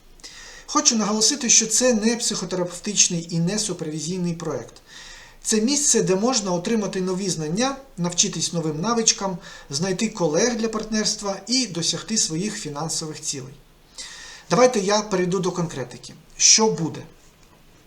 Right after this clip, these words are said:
Чіткі, працюючі і перевірені поради про те, як себе просува-, про, як себе просувати і чого робити не варто. Періодичні лекції, вебінари, онлайн-зустрічі.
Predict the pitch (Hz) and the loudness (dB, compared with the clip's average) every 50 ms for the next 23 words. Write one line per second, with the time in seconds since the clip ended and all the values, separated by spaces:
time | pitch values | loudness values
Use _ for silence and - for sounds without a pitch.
0 | - - - - - - - 180 170 - - 233 247 247 247 - - - - - | -20 -20 -10 0 4 4 4 4 2 0 0 2 2 0 -2 -6 -18 -14 -6 -2
1 | - 175 170 - - 226 220 214 202 - - 202 202 196 - - 214 226 220 214 | 0 0 0 0 0 2 2 4 4 4 4 4 2 -2 -4 0 0 0 0 0
2 | - 170 165 151 147 160 190 196 190 175 165 160 160 160 160 - - 156 147 156 | 0 0 0 0 0 -2 -2 0 0 0 0 0 -2 -4 -6 -6 -4 -2 0 2
3 | 165 170 165 165 160 - 143 147 - 165 151 151 151 - - - 135 139 156 151 | 0 0 0 -2 -6 -6 -6 -6 -4 -4 -4 -4 -2 -2 -2 -2 -2 -4 -6 -4
4 | 156 135 - - 151 131 135 - - - 160 160 - - - 175 170 175 175 - | -4 -4 -4 -4 -4 -6 -10 -12 -12 -10 -10 -8 -10 -8 -2 0 2 4 4 4
5 | - 165 151 151 - 170 - - 190 190 233 269 262 - 247 233 220 - - - | 2 2 0 -2 -2 -4 -6 -4 0 2 2 2 2 0 -2 -4 -4 -6 -12 -14
6 | - - - - - - - - - 190 208 208 202 185 - - - 233 226 196 | -12 -12 -12 -14 -14 -16 -14 -8 -6 -4 -2 -2 -4 -4 0 2 4 4 4 4
7 | 196 180 170 165 196 214 208 180 151 147 170 185 147 131 131 123 - - - - | 2 2 2 2 2 0 0 -2 -2 0 0 0 0 0 -2 -2 -4 -8 -16 -20
8 | - - - - - - - - - - - - - - - - - 180 190 208 | -20 -20 -20 -20 -20 -20 -20 -18 -18 -18 -18 -18 -20 -20 -10 -2 0 2 2 2
9 | 214 277 269 - - 214 196 190 165 165 208 262 285 - - - - 214 214 214 | 4 6 8 8 8 6 6 2 4 4 6 4 4 4 2 2 2 4 2 2
10 | 208 175 170 160 139 147 156 160 180 208 214 202 196 185 175 156 156 151 156 170 | 0 0 0 -2 -2 -2 -2 -2 0 0 0 0 0 0 -2 -2 -2 -2 0 0
11 | 190 190 185 156 139 156 135 - - 139 127 - - - - | 0 0 -2 -4 -4 -4 -4 -6 -8 -8 -6 -4 -4 -4 -6